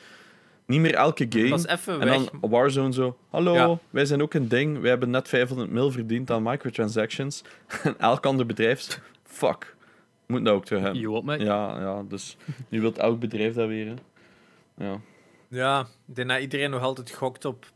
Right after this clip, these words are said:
Speaker 2: Battle Royale als: "Dit is een makkelijke manier om populair te worden", maar ik denk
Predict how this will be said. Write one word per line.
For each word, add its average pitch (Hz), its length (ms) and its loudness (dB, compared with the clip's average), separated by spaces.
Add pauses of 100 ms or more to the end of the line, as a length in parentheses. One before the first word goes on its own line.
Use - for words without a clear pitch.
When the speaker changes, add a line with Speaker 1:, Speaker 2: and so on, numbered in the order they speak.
Speaker 2:
Battle 123 280 -2
Royale 120 460 -2
als: 120 360 -8
"Dit 127 200 -4
is 120 100 -10
een 123 140 -8
makkelijke 120 440 -6
manier 117 580 -8
om 110 400 -10 (440)
populair 120 500 -4
te 175 100 -8
worden", 180 320 -2
maar 113 240 -4 (220)
ik 110 140 -20
denk 110 200 -10